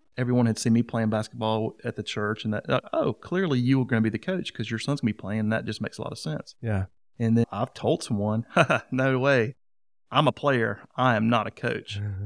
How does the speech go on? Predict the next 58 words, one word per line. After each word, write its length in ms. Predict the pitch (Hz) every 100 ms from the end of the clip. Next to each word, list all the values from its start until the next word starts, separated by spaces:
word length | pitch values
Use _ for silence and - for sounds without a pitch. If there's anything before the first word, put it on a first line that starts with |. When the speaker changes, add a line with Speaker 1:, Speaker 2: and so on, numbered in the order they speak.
| - -
Speaker 1:
Because 260 | 180 - 165
at 80 | 147
the 80 |
time, 300 | 139 185 180
I'm 80 | 131
still 280 | 131 147 131
in 60 | 127
my, 140 | 120 120
you 80 | 131
know, 120 | 117
mid 200 | 107 123
to 60 | 117
late 160 | 113 -
twenties, 380 | - 160 123 113
and, 160 | 107
like, 160 | 107 107 _ _
I 140 | 120 104
was 160 | 165
still 180 | - 117
a 60 | 139
player. 400 | - - - 101 _ -
Speaker 2:
Absolutely. 500 | 120 113 120 127 123
Speaker 1:
And 120 | 123
I 120 | 117 135
saw 200 | - 139
Speaker 2:
And 100 | 135
by 160 | 156
the 80 | 156
way, 280 | 135 151 120
a 180 | 127 123
very 280 | 120 160 139
good 220 | 117 165
one, 180 | 113 95
by 140 | 98
the 80 | 90
way. 240 | 85 85 76
You 220 | 113 127 143
were 80 |
crushing 420 | 120 - 135 - 120
it. 180 | 107 - _ _ _ -
And 180 | 120 120
at 140 | 123
that 200 | 135 139
point 220 | - 113
in 60 | 104
time, 140 | 110 101
when 100 | 113
I 120 | 110
knew 100 | 147 117
you 140 | 104
were 40 |
project 320 | 101 123 107 104
manager, 540 | 113 160 101 113 - -
first 380 | 120 113 - -
year 140 | 117
project 320 | 107 104 -
manager, 420 | 98 117 123 - -
Speaker 1:
Yeah. 120 | 127